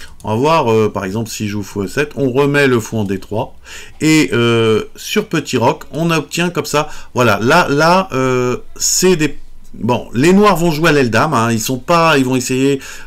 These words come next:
normalement de jouer un petit peu sur les cases blanches ici, d'introduire des pièces, par exemple cavalier A cinq, cavalier C quatre, euh, des choses comme ça, ouvrir la, la, la colonne pour avoir du contre-jeu. Mais nous, on a, notre idée, c'est de jouer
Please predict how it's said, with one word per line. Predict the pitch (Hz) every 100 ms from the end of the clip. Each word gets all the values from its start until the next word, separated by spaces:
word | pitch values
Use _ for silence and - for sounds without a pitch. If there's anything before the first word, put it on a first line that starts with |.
| -
normalement | 127 131 135 131 135 135
de | 120 110
jouer | 110 120
un | 117
petit | - 120
peu | 117 123 127
sur | 117 110
les | 107
cases | 113 104
blanches | 104 117 120 -
ici, | 101 - 123 120
d'introduire | 107 107 107 110 104
des | 104
pièces, | 117 135 131
par | 98
exemple | 95 104
cavalier | 98 110 107 107
A |
cinq, | 101 110 104
cavalier | 104 95
C | 98
quatre, | - 107 131 139 - - - - -
euh, | 85
des | 104 117
choses | 120 -
comme | 110
ça, | - 143
ouvrir | 117 117
la, | 110 104
la, | 107 107 107
la | 107
colonne | 107 110 143 196 139
pour | 110
avoir | 107
du | 107
contre-jeu. | 107 110 117 113 190 214 - 240 220 -
Mais | 139 180
nous, | 196 233 247
on | 185
a, | 196 214 143
notre | 151 208 208
idée, | 175 156 190
c'est | -
de | 147 156
jouer | 143 156 175